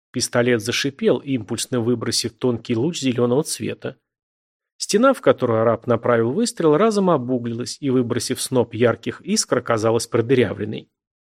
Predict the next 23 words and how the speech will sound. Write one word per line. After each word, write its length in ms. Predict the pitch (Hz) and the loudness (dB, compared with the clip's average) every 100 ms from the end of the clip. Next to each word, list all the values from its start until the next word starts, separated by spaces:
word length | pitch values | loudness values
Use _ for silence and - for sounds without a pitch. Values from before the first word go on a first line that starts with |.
| _ _ _ _ | _ _ _ _
Бросив 500 | 110 123 123 - 117 | -2 2 2 2 -4
быстрый 360 | 113 113 - 117 | -2 -2 -2 -2
взгляд 380 | 107 123 117 127 | 2 2 2 0
на 100 | 123 | -2
индикатор, 640 | 117 120 151 151 131 131 | 0 0 2 2 0 0
араб 360 | 127 120 117 | 0 2 0
убедился, 500 | 120 139 160 185 - | -4 -4 -2 -2 -2
что 240 | 107 - 117 | -8 -2 0
уровень 260 | 120 117 | 0 0
зарядки 460 | 113 117 113 - 113 | 2 2 2 -2 -4
не 80 | 120 | -2
уменьшился, 640 | 123 185 220 - 190 - | 0 -2 -2 -2 -2 0
еще 320 | 120 - - | -2 -2 0
и 80 | 113 | 2
возрос. 560 | 113 117 107 117 - - _ _ _ _ _ _ _ _ _ _ _ - | 4 2 2 -4 -8 -14 _ _ _ _ _ _ _ _ _ _ _ 0
Подойдя 320 | 139 185 220 | 2 4 2
к 20 | |
стене, 320 | - 220 254 | 0 0 2
он 80 | 240 | 2
принялся 460 | 175 156 147 - 135 | 0 -2 0 2 2
рассматривать 640 | 127 - 160 202 185 151 | 2 0 -2 -2 -2 -2
результаты 560 | 113 117 104 110 - | 0 0 0 -2 -2
выстрела. 600 | 139 107 - 123 120 117 | -2 -2 -4 -8 -8 -8